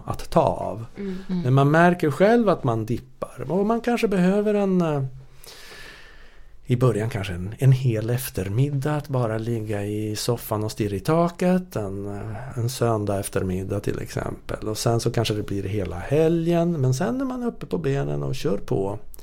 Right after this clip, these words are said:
Speaker 3: Mm.
Speaker 1: Kör järnet utan pauser, hoppar luncher. Eh, man kör på helt enkelt, va? Stänger av och kör på.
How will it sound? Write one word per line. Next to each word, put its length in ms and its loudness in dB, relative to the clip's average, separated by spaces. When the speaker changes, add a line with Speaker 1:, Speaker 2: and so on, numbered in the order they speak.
Speaker 3:
Mm. 180 -2
Speaker 1:
Kör 260 0
järnet 520 0
utan 460 0
pauser, 600 4
hoppar 540 2
luncher. 1120 4
Eh, 680 -6
man 280 0
kör 300 0
på 360 0
helt 360 -2
enkelt, 400 -4
va? 200 -2
Stänger 440 6
av 220 8
och 80 6
kör 160 2
på. 260 2